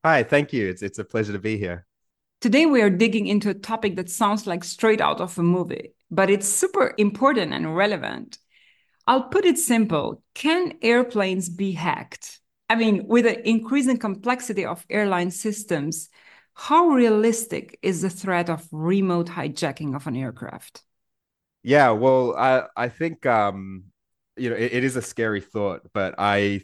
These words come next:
Speaker 1: think that that's, it, it's a pretty extreme example. And, you know, th-, there's a lot, there's a lot to dig into that question, but, um, I guess at the face value, a remote hijacking of an aircraft is,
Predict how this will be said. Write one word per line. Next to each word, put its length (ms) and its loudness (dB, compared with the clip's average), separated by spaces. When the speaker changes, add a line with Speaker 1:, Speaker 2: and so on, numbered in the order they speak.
Speaker 1:
think 240 -4
that 160 -2
that's, 560 -4
it, 160 -8
it's 360 -4
a 100 0
pretty 240 -2
extreme 920 -4
example. 760 0
And, 460 -2
you 120 2
know, 160 6
th-, 160 4
there's 140 4
a 40 4
lot, 300 4
there's 100 4
a 60 0
lot 160 2
to 80 -6
dig 200 -4
into 300 -6
that 160 -4
question, 480 -6
but, 260 -2
um, 320 -2
I 80 0
guess 220 2
at 80 -2
the 80 2
face 360 0
value, 540 0
a 40 -6
remote 420 -4
hijacking 560 -4
of 80 -8
an 80 -10
aircraft 580 -4
is, 400 -6